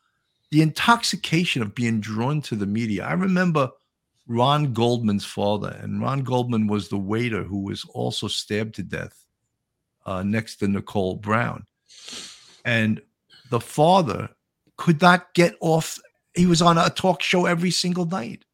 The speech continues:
And I was just like, "Is that really appropriate behavior? Or is this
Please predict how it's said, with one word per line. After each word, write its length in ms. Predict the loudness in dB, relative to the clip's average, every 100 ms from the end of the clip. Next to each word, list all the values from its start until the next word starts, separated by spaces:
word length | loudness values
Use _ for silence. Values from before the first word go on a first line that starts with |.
| _ _ _ _ _ _
And 120 | -4 0
I 120 | 2
was 160 | 2
just 200 | 0 -2
like, 320 | 0 0 -2 -16 _ _ _ _ _ -8
"Is 180 | -6
that 240 | -2 -4 -2
really 640 | 0 2 4 2 -2 -10 _ -12
appropriate 640 | -8 -4 -6 -4 -4 -4
behavior? 640 | -4 -6 -2 -4 -2 -6 -8 _ _ _ _ _
Or 160 | -2 -2
is 80 |
this 260 | 0 -2 -2